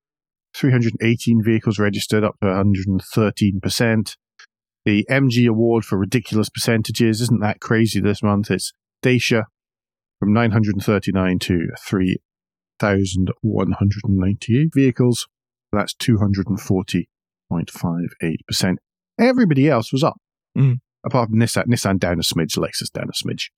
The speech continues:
Speaker 1: But really rounding errors.
Speaker 2: Yeah, it all looks like it was supply to me.
Speaker 1: It, it does on, on that one.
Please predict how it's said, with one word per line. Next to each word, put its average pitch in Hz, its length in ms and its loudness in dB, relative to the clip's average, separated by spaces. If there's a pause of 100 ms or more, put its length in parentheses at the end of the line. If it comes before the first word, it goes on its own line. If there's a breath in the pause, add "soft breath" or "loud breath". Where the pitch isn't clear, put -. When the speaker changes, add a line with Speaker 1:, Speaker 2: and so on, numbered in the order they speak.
(420)
Speaker 1:
But 90 200 -4
really 131 300 4
rounding 95 420 0
errors. 82 320 -2
Speaker 2:
Yeah, 120 220 0
it 135 140 2
all 175 160 4
looks 113 180 -2
like 104 160 -4
it 123 80 -4
was 110 140 -4
supply 113 640 -2 (560)
to - 100 -8
me. 117 240 0
Speaker 1:
It, 190 220 2 (180)
it 170 200 0
does 101 280 0
on, 101 200 2 (100)
on 101 140 0
that 92 180 0
one. 95 120 0